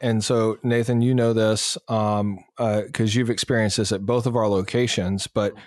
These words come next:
uh, we start every Sunday with the team huddle. Uh, this is what's going on. Uh, this is why this is important. We try celebrating a win. We try talking about an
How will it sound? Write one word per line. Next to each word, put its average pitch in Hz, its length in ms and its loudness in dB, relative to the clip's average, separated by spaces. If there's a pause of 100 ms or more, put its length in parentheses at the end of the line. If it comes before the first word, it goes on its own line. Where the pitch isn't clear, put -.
(240)
uh, 107 260 0
we 117 180 0
start 107 480 0
every 117 640 0
Sunday 110 500 0
with 101 140 -2
the 95 100 -4
team 110 280 0
huddle. 120 320 -2 (420)
Uh, 101 140 0
this 107 220 -2
is 104 120 -2
what's 104 220 -4
going 107 260 0
on. 160 280 0 (360)
Uh, 101 160 0
this 113 240 -2
is 110 180 -2
why 107 600 0
this 135 220 0
is 123 120 0
important. 123 580 0
We 101 100 -2
try 101 260 -4
celebrating 113 680 0
a 98 60 0
win. 123 380 0 (340)
We 107 100 2
try 101 260 0
talking 120 420 -2
about 101 200 0
an 90 120 -6